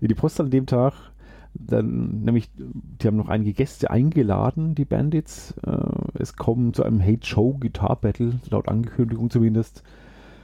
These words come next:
Ähm, sollen kommen, äh, an der Andi Kümmert, Jochen Volpert, Klaus, Klaus Wolf und so weiter.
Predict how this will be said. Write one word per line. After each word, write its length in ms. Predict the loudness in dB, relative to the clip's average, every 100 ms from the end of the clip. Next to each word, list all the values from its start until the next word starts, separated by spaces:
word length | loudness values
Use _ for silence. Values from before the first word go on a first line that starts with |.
| -8
Ähm, 720 | 2 4 6 6 4 4 2 -2
sollen 420 | -4 0 2 2
kommen, 380 | 2 2 4 4
äh, 40 |
an 400 | 4 2 2 0
der 100 | 0
Andi 180 | 2 0
Kümmert, 460 | 0 0 0 -4 -16 -20 -16 -8
Jochen 280 | -4 -2 -2
Volpert, 460 | 0 2 2 -2
Klaus, 400 | 0 -2 -2 -8 -8
Klaus 280 | -2 -2 0
Wolf 360 | 2 2 0
und 100 | -4
so 100 | -2
weiter. 360 | -2 0 2 0